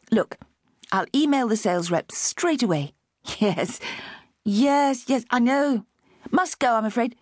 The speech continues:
Bye now." She threw down the receiver, shuffled the fallen books into a pile, then started plucking the post-it notes off her computer screen. The phone rang again. "Kate, it's Patrick. Where the hell were you?"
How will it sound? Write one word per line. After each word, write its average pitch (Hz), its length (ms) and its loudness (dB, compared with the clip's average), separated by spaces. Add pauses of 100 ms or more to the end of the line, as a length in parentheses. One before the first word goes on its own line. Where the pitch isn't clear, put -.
(160)
Bye 494 200 2
now." 349 260 0 (1500)
She 262 120 2
threw 285 200 2
down 294 240 2
the 208 80 4
receiver, 147 460 0 (500)
shuffled 233 540 0
the - 160 -4
fallen 190 400 2
books - 260 -2
into 160 180 2
a 151 60 -2
pile, 131 420 -4 (400)
then 208 260 2
started 185 500 -4
plucking 180 320 0
the 180 60 0
post-it 160 480 -4
notes - 380 -2
off 135 80 -2
her 151 100 0
computer 156 400 -2
screen. 131 440 -4 (840)
The 180 80 -4
phone 170 200 0
rang 131 180 0
again. 151 300 -2 (160)
"Kate, 185 440 0 (220)
it's 196 120 -2
Patrick. - 440 -4 (360)
Where - 120 2
the 143 240 -4
hell 202 340 0
were 208 200 2
you?" 123 260 -4